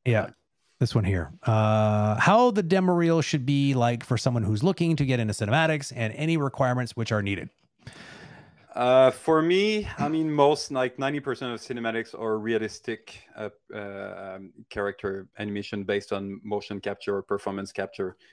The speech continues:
Speaker 1: So show
Speaker 2: <laughs>
Speaker 1: them what they, they want to see.
Speaker 2: Mm.
Speaker 1: Uh, if you have experience with mocap, show that, ideally the before and after, so we can actually see what you've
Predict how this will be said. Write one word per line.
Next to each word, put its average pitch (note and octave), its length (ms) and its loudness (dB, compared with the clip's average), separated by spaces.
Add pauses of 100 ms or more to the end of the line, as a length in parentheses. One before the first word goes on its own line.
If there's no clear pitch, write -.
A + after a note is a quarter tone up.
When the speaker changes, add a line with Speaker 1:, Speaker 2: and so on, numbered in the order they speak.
Speaker 1:
So G2+ 420 2
show A2+ 280 4
Speaker 2:
<laughs> A2+ 100 6
Speaker 1:
them G#2+ 380 2
what G#2+ 360 -2
they, G2+ 280 -8
they G#2 120 -6
want G#2 200 -6
to - 80 -16
see. F#2+ 300 -16 (280)
Speaker 2:
Mm. D3+ 140 0
Speaker 1:
Uh, G2 200 -4
if A2 180 -2
you A2 80 4
have G2+ 100 6
experience G#2 440 0
with G2+ 160 -4
mocap, A2 400 2 (100)
show - 260 -2
that, A2 260 0
ideally G#2+ 720 -4
the G#2 80 -8
before G#2+ 500 -4
and G#2 220 -8
after, C3 360 -2
so - 160 -12
we G#2 120 -10
can G2+ 180 -6
actually G2+ 380 -10
see A#2 320 -10
what A#2+ 240 -4
you've A2 240 -10